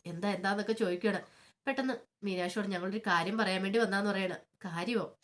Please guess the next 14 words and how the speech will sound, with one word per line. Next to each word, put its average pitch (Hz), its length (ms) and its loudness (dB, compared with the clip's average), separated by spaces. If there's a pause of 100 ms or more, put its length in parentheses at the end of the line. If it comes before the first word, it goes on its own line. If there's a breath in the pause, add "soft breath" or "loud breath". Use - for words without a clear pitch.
(280 soft breath)
"അല്ല, 175 180 0
അച്ഛൻ 196 260 -4
ഉറങ്ങുമായിരുന്നു" 233 500 4
എന്ന് 233 120 2
ചോദിക്കും. 208 220 0 (180)
"ആ, 190 100 -8 (300)
ഞാൻ 170 220 -2
ഉറങ്ങുമായിരുന്നു." 202 560 -2 (220 loud breath)
"അല്ല, 302 180 -2
ഈ 320 100 4
സമയത്ത് 330 380 2
അച്ഛൻ്റെ 277 260 0
ഉറക്കം 269 320 0
പതിവില്ലാത്തതാണല്ലോ." 240 720 4